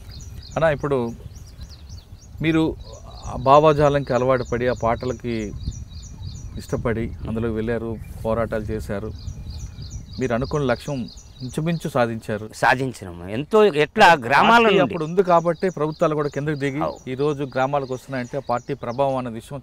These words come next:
Speaker 1: చాలా స్పష్టం, అందులో డౌటే లేదు. సరే, మీకు ఆ హరిభూషణ్ గారితో ఎందుకు వచ్చిందో విభేదాలు అనేది అప్రస్తుతం, ప్రస్తుతం బయటకు వచ్చారు, మీ కష్టాలు అన్నీ చూశారు, నష్టాలు. అంటే మీ జీవితం ఇంత కష్టాలు నష్టాలతో వచ్చింది, ఇప్పుడు ఉన్న దాంట్లో తృప్తి పడుతున్నారు.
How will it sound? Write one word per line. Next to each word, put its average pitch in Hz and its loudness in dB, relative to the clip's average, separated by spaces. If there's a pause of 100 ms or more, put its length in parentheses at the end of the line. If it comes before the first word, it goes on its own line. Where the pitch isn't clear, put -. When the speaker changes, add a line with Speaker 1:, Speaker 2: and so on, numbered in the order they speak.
Speaker 1:
చాలా 110 -6
స్పష్టం, 107 -14
అందులో 104 -10
డౌటే 101 -10
లేదు. 98 -10 (720)
సరే, 151 -2 (640)
మీకు 135 0
ఆ 113 0 (320)
హరిభూషణ్ 135 -4
గారితో 123 -2 (160)
ఎందుకు 135 -4
వచ్చిందో 131 -6
విభేదాలు 120 -4
అనేది 117 -6
అప్రస్తుతం, 110 -8
ప్రస్తుతం 107 -12
బయటకు 107 -10
వచ్చారు, 101 -12 (220)
మీ 107 -16
కష్టాలు 110 -10
అన్నీ 110 -10 (120)
చూశారు, 95 -14
నష్టాలు. 95 -16 (1200)
అంటే 147 -4
మీ 135 -4
జీవితం 165 -2
ఇంత 165 -6
కష్టాలు 160 -4
నష్టాలతో 143 -4
వచ్చింది, 131 -8
ఇప్పుడు 123 -10
ఉన్న 135 -4
దాంట్లో 139 -2
తృప్తి 127 -12
పడుతున్నారు. 90 -12